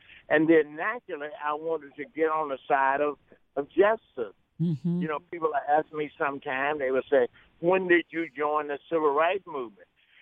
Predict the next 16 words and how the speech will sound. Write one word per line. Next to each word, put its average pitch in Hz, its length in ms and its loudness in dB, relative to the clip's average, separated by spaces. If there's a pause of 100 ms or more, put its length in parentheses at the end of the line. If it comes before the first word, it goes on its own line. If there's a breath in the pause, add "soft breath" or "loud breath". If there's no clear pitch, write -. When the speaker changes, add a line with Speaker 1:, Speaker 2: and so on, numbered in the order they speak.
(160 soft breath)
Speaker 1:
That, 143 120 -6 (140)
that 165 180 0 (640)
seemed 170 220 -6
like 160 240 0 (140)
it 156 160 -2 (240)
took 175 220 -2 (500)
a 139 100 2
lot 160 360 2
of 175 160 -4
intelligence, 160 920 -8
and 135 160 -12
I 147 220 2
didn't 165 160 -2
have 156 240 0
enough 151 300 0
intelligence 147 840 -2